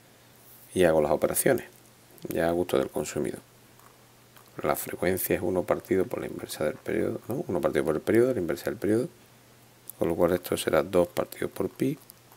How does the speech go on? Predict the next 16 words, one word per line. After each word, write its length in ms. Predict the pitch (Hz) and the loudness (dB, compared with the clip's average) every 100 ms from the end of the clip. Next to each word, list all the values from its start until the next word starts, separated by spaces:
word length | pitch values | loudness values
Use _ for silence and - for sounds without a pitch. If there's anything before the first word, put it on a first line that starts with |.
| - - - - - | -20 -20 -20 -20 -18
segundo 480 | - - 87 98 98 | -10 -4 -2 0 2
a 40 | |
la 60 | 92 | 2
menos 340 | 90 90 85 - | 2 0 -2 -2
uno 280 | 107 113 117 - - | 0 0 -2 -4 -2
o, 280 | 107 135 160 - - | 0 0 -6 -14 -16
si 80 | |
queréis, 340 | - 82 98 - - | -4 0 0 0 -4
hercio. 360 | 82 - - - | -4 -4 -6 -6
Así 160 | - | -8
que 100 | - | -8
podéis 240 | - 65 65 | -6 -4 -4
decir 220 | - - | -4 -4
que 80 | - | -4
la 80 | |
frecuencia 600 | - - - 101 101 - | -6 -8 -4 -4 -4 -6